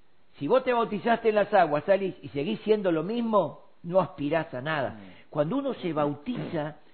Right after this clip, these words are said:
Speaker 1: prácticamente hay una aspiración. Por ejemplo, cuando te van a bautizar, a mí cuando me bautizaron me dijeron, "Daniel,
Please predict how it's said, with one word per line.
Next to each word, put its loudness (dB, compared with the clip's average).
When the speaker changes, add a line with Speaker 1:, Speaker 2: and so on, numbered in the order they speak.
Speaker 1:
prácticamente 0
hay 0
una 0
aspiración. -2
Por 0
ejemplo, -4
cuando 2
te 0
van 6
a 6
bautizar, 0
a -4
mí -4
cuando -2
me -4
bautizaron 0
me -2
dijeron, -4
"Daniel, 2